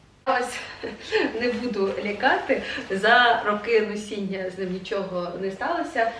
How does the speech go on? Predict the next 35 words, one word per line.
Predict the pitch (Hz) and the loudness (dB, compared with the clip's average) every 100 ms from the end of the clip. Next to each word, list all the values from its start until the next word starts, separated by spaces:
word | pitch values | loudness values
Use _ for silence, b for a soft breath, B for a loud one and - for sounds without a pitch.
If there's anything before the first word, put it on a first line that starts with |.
| B B B B B B - - _ - 190 | B B B B B B -20 -20 _ -12 -12
В | - | -2
Карпатах | 247 240 285 294 - 214 208 B B B B - | 0 2 2 2 0 -2 -2 B B B B -8
я | 180 202 190 175 165 | -8 -4 -2 -2 -4
взимку | - 185 190 180 160 170 170 | -6 -6 -6 -10 -12 -12 -10
не | 175 | -10
була | 160 165 170 | -10 -10 -10
вже | 175 - | -8 -10
давно, | 160 165 165 175 220 - - | -12 -12 -12 -12 -12 -14 -8
осінню | 175 - 175 | -8 -6 -10
була | 160 165 185 | -10 -8 -8
в | 196 | -6
минулому | 214 214 208 208 | -6 -6 -6 -8
році, | 208 208 208 B B B B B - | -8 -10 -14 B B B B B -4
а | 214 214 196 190 | 0 2 0 -4
що | - 214 - | -4 -4 -2
і | 208 | -4
влітку | 165 - 170 | -4 -6 -10
була, | 160 - - - 175 | -6 -6 -6 -10 -12
е, | 160 156 | -10 -12
в | - | -10
цьому | 151 147 | -10 -8
році, | 143 - - | -14 -14 -18
вже | - | -18
в | |
двадцять | - 156 156 | -14 -14 -14
третьому. | 156 156 156 165 - 170 | -14 -14 -16 -16 -16 -14
Зимою | 165 175 226 302 240 | -10 -6 -4 -2 -4
була | 185 202 | -4 -2
останній | 190 196 202 196 190 | -2 -6 -6 -4 -4
раз, | 185 214 220 - - _ _ _ _ _ _ _ _ _ _ _ _ _ _ - _ 170 | -2 -4 -6 -14 -20 _ _ _ _ _ _ _ _ _ _ _ _ _ _ -20 _ -18
напевно, | 165 233 277 214 | -12 -4 -4 -4
двадцять | 175 - | -6 -8
першого. | - 135 - - | -12 -12 -14 2
Я | 202 285 | 4 4
його | 220 180 | 2 -2